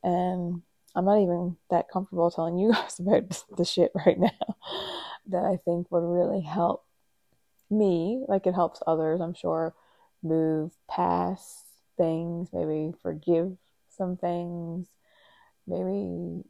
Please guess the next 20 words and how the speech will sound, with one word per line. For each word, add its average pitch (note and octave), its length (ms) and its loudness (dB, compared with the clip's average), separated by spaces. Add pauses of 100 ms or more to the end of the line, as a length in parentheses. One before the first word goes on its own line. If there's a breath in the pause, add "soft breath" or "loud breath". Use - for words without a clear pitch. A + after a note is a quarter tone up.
some E3+ 260 -10
self-realization E3+ 1300 -2
of E3+ 140 -8
why D#3 480 -2
you E3 180 -6
may E3 320 -8
act F3 500 -6 (100)
or D#3+ 500 -4 (640)
talk E3+ 500 0 (140)
or - 440 0
do E3 460 -2
certain - 300 -6
things E3 640 -8
that E3+ 160 -6
you E3 180 -8
do, E3 400 -2
and E3+ 120 -6
that E3 180 -4
everything's F3+ 560 -4
not D#3 260 -8